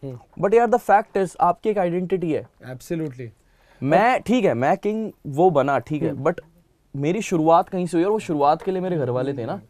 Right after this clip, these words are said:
Speaker 1: जिसको पाला पोसा,
Speaker 2: आप
Speaker 1: जिससे तुमको
Speaker 2: कैसे वो
Speaker 1: लेके
Speaker 2: हाँ,
Speaker 1: आया है।
Speaker 2: exactly।
Speaker 1: तुम होते ही नहीं अगर मम्मी डैडी नहीं
Speaker 2: मतलब
Speaker 1: होते तो।
Speaker 2: कह दो कि अगर तुम्हें एक चड्डी भी खरीद के ना दिलाई हो घर वालों ने
Speaker 1: औकात
Speaker 2: बचपन
Speaker 1: नहीं।
Speaker 2: से,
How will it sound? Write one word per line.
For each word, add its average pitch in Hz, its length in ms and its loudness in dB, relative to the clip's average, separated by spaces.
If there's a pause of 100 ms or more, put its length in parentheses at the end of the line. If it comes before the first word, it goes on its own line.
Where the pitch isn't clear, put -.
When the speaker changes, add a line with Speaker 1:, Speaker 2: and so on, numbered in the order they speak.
(260)
Speaker 1:
जिसको 202 600 -8
पाला 165 460 4
पोसा, 160 300 -2
Speaker 2:
आप 180 60 2
Speaker 1:
जिससे 226 240 6
तुमको 254 240 8
Speaker 2:
कैसे 220 80 10
वो 196 80 8
Speaker 1:
लेके 247 220 6
Speaker 2:
हाँ, 226 140 10
Speaker 1:
आया 208 180 8
है। - 100 4
Speaker 2:
exactly। 285 400 2
Speaker 1:
तुम 226 140 2
होते 214 280 4
ही 277 100 6
नहीं 269 120 4
अगर 262 160 6
मम्मी 233 220 4
डैडी 220 240 2
नहीं 196 80 4
Speaker 2:
मतलब 294 180 8
Speaker 1:
होते - 100 -4
तो। 277 80 2
Speaker 2:
कह 277 140 6
दो 277 140 4
कि 254 80 4
अगर 254 200 4
तुम्हें 247 220 -2
एक 233 60 -8
चड्डी 202 300 0
भी 233 80 0
खरीद 208 220 4
के 214 80 -2
ना 214 100 -2
दिलाई 180 280 2
हो 185 80 4
घर 143 120 4
वालों 147 220 6
ने 185 80 4
Speaker 1:
औकात 240 120 10
Speaker 2:
बचपन 214 140 4
Speaker 1:
नहीं। 175 100 6
Speaker 2:
से, 190 280 -2